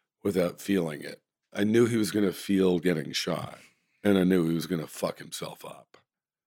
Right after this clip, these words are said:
Saw it coming. W-, and I,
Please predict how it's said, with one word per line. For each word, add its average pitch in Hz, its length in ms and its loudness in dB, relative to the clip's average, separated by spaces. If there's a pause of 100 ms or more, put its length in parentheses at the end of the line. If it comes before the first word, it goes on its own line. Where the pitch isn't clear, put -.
(500)
Saw 92 360 0
it - 180 -12
coming. - 340 -12 (760)
W-, 101 180 -6
and 90 140 -2
I, 87 60 -2